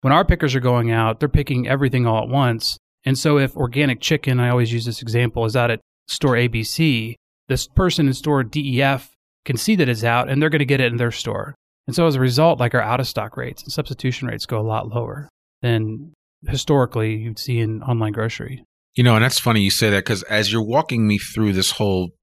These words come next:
Speaker 2: process, I'm thinking about my wife, right, who is, God bless her, she is, that's her thing is she goes to multiple places to shop.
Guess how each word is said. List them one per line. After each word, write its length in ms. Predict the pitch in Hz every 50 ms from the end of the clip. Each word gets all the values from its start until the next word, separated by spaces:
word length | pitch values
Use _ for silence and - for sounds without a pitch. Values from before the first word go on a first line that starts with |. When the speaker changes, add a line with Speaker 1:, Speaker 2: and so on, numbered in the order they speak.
| _ _ -
Speaker 2:
process, 680 | - - 104 101 101 98 - - 87 78 76 80 -
I'm 160 | - 85 87
thinking 340 | - - 110 110 110 110 92
about 240 | 82 78 82 - -
my 140 | 78 78 80
wife, 400 | 80 87 82 71 67 - - -
right, 240 | 71 73 78 80 -
who 240 | 95 90 87 85 - -
is, 340 | 85 85 82 80 78 -
God 260 | - - 92 92 85 80
bless 300 | 92 87 85 - - -
her, 200 | 85 82 80 - _ _ _ _ _
she 560 | - - - - 120 120 117 117 117 117 - - _
is, 340 | 104 98 95 92 87 82 - - _ _ _ -
that's 280 | 113 104 117 - - - -
her 260 | - - 120 120 101
thing 360 | - - - 127 147 139 104
is 240 | 92 92 90 87 87 -
she 200 | - - - 123
goes 260 | 104 - 104 104 - -
to 60 | 104
multiple 380 | 95 92 90 90 - - 95 90
places 440 | - - 117 123 - - 98 -
to 80 | - 104
shop. 340 | - - - 101 90 -